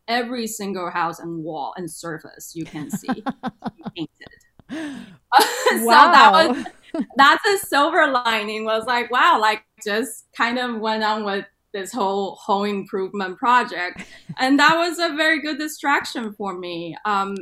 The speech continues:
Speaker 1: and, you know, it was very hard. Um, I, I don't know, I, I'm sure it's the same for many musicians, just like,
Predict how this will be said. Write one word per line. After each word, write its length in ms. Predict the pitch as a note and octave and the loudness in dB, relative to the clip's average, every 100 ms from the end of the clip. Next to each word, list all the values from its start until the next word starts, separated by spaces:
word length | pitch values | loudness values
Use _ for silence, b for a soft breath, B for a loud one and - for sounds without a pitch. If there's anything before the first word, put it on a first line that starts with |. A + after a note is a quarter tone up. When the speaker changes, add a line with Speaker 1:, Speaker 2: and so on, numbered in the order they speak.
| - | -8
Speaker 1:
and, 280 | B3 B3 C4 | -8 -6 -4
you 120 | C4 | -4
know, 340 | A#3+ A3 G#3+ - - - - | -2 -2 -4 -8 -12 -18 -8
it 140 | A#3+ | -4
was 200 | C4 B3 | -4 -4
very 300 | A3+ B3+ C4 | -2 -2 0
hard. 600 | C#4 A3+ A#3 G#3 G3+ A3 _ _ _ _ - | -2 0 0 0 -2 -8 _ _ _ _ -6
Um, 540 | A3 G#3 G3+ G3 F#3+ - | 0 0 0 -4 -8 -6
I, 220 | G#3+ A3 | -4 -2
I 40 | A3 | -2
don't 120 | A3 | -4
know, 120 | G#3 - | -6 -10
I, 280 | D#3 D3 A3 | -10 -8 -6
I'm 120 | G3+ | -6
sure 320 | G3+ A3 G#3 | -6 -6 -4
it's 300 | G#3 G3+ - - - | -4 -6 -16 -20 -12
the 80 | G#3 | -10
same 300 | G#3 G3 G3 | -8 -8 -8
for 120 | G3 | -8
many 220 | F3+ F3+ | -8 -8
musicians, 680 | F3+ F#3+ B3+ D#4+ A#3+ G#3 F#3+ | -8 -8 -8 -6 -6 -6 -8
just 260 | - G3 - | -10 -10 -8
like, 240 | F3+ F3+ | -8 -8